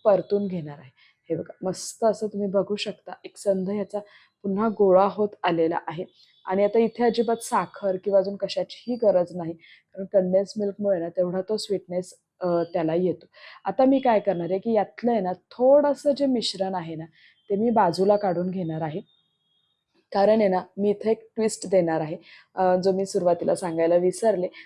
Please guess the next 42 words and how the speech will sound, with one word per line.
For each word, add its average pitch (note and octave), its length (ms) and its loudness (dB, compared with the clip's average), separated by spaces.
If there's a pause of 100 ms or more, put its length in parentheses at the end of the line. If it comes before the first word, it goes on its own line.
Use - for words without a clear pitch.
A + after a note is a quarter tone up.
(140)
आपल्याला A#3+ 300 4
हा B3+ 120 6
जो C4 140 4
पनीर A3+ 300 4
मलाई G#3 380 4
लाडू F3+ 220 4
आहे F3+ 220 2
ना F3 80 -10
हा A3+ 120 -10
दोन A#3+ 260 -2
शेडमध्ये F3+ 480 -4
बनवायचा C#3+ 480 -18
आहे. - 60 -20 (360)
so A3 100 -6
त्यासाठी A3+ 440 2
मी B3+ 140 2
काय G#3+ 200 0
करणार F3 340 -4
आहे F3 120 0 (360)
की G#3+ 100 2
यातलं G#3+ 280 4
थोडंसं C4 680 2
मिश्रण A3+ 380 -2
आहे F#3 80 -4
ना F3 100 -6 (120)
असं - 160 -8
बाजूला F#3+ 380 2
काढून G3+ 400 -4
घेणार F3 280 -6
आहे. D#3 120 -10 (380)
मिश्रण A3 340 0
हे A#3 100 0
almost G3 600 -2
रेडी G3+ 320 6
झालेलं A3 520 2
आहे. D#3+ 200 -6 (640)
येस, E3+ 360 0
आता G3 160 0
यातला G#3+ 320 4
ना A3+ 80 0
हा A#3 120 0
जो, A#3+ 240 4